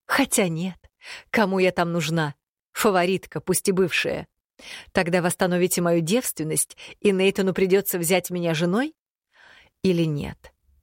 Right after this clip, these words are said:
Она на секунду задержала дыхание и стиснула кулачки. Какая разница теперь, жена я или фаворитка, когда брачная магия лишила меня?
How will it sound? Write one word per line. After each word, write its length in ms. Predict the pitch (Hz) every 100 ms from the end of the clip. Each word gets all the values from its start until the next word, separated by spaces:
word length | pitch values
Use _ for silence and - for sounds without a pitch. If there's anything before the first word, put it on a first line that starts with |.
| _ _ _
Она 200 | 160 160
на 80 | 160
секунду 400 | 156 175 185 156
задержала 460 | 151 156 156 165 160
дыхание 520 | 151 - 175 156 151
и 120 | -
стиснула 480 | 151 - 170 160 151
кулачки. 600 | - 160 156 - - 139 - _ _ - - - _
Какая 400 | - - 233 156
разница 540 | 170 180 156 147 -
теперь, 460 | - 143 160 156 143 _ _ -
жена 400 | 190 190 160 170
я 180 | 156 156
или 220 | 175 175
фаворитка, 680 | - 175 170 185 - 160 - _ _ _ _
когда 260 | - 160 170
брачная 600 | 160 175 170 - 196 175
магия 400 | 180 175 165 175
лишила 380 | 185 - 190 160
меня? 380 | 170 170 160